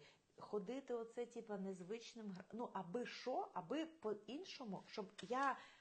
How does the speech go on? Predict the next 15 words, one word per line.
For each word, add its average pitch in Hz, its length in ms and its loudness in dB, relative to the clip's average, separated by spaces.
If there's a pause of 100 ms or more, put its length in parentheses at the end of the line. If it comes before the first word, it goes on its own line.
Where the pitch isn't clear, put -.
(160)
ну, 220 140 -2
тобто 214 280 2
я 247 160 6
не 311 120 -2
знаю, 226 300 0
як 190 160 -2
мені 175 200 -4
змінити 180 440 -4
життя, 269 460 -4 (720)
і 196 80 2
я 294 160 8
думаю 254 340 2
цією 226 280 4
частиною 185 500 0
мозку, 160 520 -4